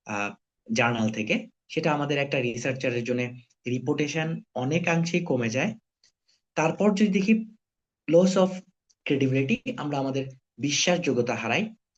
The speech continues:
লিগ্যাল রেমিফিকেশন, এটা হচ্ছে আমরা, দেখা যায় গবেষণা একটা ইন্টেলেকচুয়াল প্রপার্টি রাইটস। তো সেই ক্ষেত্রে অন্য কেউ যদি দেখে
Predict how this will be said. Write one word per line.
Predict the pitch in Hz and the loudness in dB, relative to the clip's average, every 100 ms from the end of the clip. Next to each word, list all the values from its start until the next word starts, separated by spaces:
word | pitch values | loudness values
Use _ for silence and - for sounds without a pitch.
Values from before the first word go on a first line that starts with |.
| _ _ _ | _ _ _
লিগ্যাল | 120 143 165 208 214 | 0 2 6 6 8
রেমিফিকেশন, | 190 185 190 190 180 196 220 240 - _ _ _ _ - | 6 4 2 -4 -4 -2 -4 -6 -16 _ _ _ _ -8
এটা | 180 214 | -4 -2
হচ্ছে | 190 180 147 | -2 -6 -8
আমরা, | 135 151 220 - _ _ _ _ _ _ _ _ _ _ - | -6 -6 -6 -10 _ _ _ _ _ _ _ _ _ _ 0
দেখা | 175 180 | 2 4
যায় | 185 202 202 - _ - | 2 0 -2 -8 _ -8
গবেষণা | 135 135 165 190 185 | -2 0 0 2 0
একটা | 180 185 | 0 -6
ইন্টেলেকচুয়াল | - 165 160 143 147 135 | -4 -4 -4 -6 -6 -6
প্রপার্টি | 131 123 123 117 | -4 -6 -6 -6
রাইটস। | 110 98 104 - - _ _ _ _ - | -8 -8 -12 -14 -18 _ _ _ _ -4
তো | 185 185 - _ - | -4 -4 -16 _ -10
সেই | - 185 | -4 -2
ক্ষেত্রে | 196 185 - 175 | -2 -4 -4 -4
অন্য | - 147 185 | -4 -4 -4
কেউ | 202 196 | -2 -4
যদি | 185 175 | -4 -6
দেখে | 170 127 - 190 202 | -6 -8 -8 -8 -8